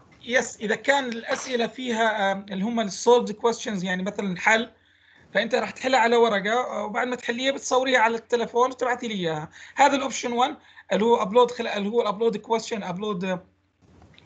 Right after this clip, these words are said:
آه، كويستشن، وإذا ما هذا تبعت لي إياها، تبعتيها بعد ال-، الإكزام على الشات.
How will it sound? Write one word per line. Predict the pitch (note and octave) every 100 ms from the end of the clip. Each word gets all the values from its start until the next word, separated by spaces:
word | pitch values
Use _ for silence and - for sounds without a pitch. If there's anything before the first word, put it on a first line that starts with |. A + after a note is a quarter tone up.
| - - -
آه، | E3+ F#3
كويستشن، | - A#3+ - B3+
وإذا | B3+ B3+
ما | B3+ C4
هذا | C4
تبعت | B3+ A#3+ A#3+ -
لي | A#3+
إياها، | A#3 A#3 G#3
تبعتيها | G#3+ A3 A#3 A#3
بعد | A3+ G#3
ال-، | G#3+ G3+ F#3 F3+ - _ _ -
الإكزام | G3+ F#3+ A3+ A3
على | F#3 G3+
الشات. | G3 F#3+ D#3